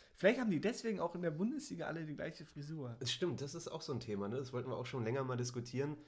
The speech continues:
Speaker 2: Ähm, warum wirklich eigentlich in jeder Mannschaft von elf Spielern auf, in der Startelf
Speaker 1: Ja.
Speaker 2: gibt's, glaub ich, neun mit der gleichen Frisur.
Speaker 1: Wenn ihr euch jetzt überlegt, welche Frisur wir meinen, dann denkt an Vedat Ibisevic,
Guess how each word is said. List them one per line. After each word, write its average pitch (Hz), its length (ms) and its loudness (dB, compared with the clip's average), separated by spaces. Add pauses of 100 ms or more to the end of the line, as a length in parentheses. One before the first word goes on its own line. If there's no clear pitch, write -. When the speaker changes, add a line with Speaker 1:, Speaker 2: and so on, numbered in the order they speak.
(380)
Speaker 2:
Ähm, 120 440 2
warum 117 400 0
wirklich 127 400 -2
eigentlich 123 280 -4
in 113 120 0
jeder 143 220 2
Mannschaft 139 400 -2
von 127 180 -2
elf 139 320 -2
Spielern 175 420 0
auf, - 180 -2
in 143 180 0
der 139 80 2
Startelf 147 480 4
Speaker 1:
Ja. - 60 -14
Speaker 2:
gibt's, 135 200 -8
glaub 123 120 0
ich, 123 120 -2
neun 123 300 2
mit 123 120 -2
der 120 80 0
gleichen 113 300 -2
Frisur. 107 400 -4 (320)
Speaker 1:
Wenn 160 160 2
ihr 196 100 4
euch 175 140 0
jetzt 170 160 -2
überlegt, 156 280 -2
welche 151 220 -4
Frisur 143 320 -4
wir 135 120 0
meinen, 143 360 0 (440)
dann 190 200 4
denkt 180 400 0
an 117 260 -4 (960)
Vedat 190 500 2
Ibisevic, 165 760 -4